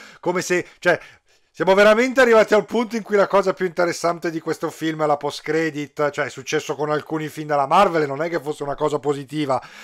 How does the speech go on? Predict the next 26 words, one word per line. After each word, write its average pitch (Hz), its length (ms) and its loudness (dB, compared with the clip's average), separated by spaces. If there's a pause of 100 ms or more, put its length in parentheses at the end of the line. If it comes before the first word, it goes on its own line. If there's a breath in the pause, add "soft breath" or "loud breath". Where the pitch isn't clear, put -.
(160 loud breath)
per 151 220 2
quei 156 200 -2
film. 139 440 -8 (260 loud breath)
Dobbiamo, 170 560 2
eh, 170 160 0
cioè, 135 200 -8
cara 170 200 0
Disney, 165 220 -8
devi 139 120 -4
proprio 156 200 0
riproporre 160 420 -2
questa 202 380 2
caratteristica 175 720 0
della 165 220 4
Marvel 170 420 4
al 160 100 0
cinema, 147 440 -6
non 233 240 0
mi 214 100 -6
sembra 147 400 -2
proprio 131 280 -6
il 113 60 -12
caso. 104 380 -12 (840)
E 151 140 -6
che 170 140 -2
poi 156 280 2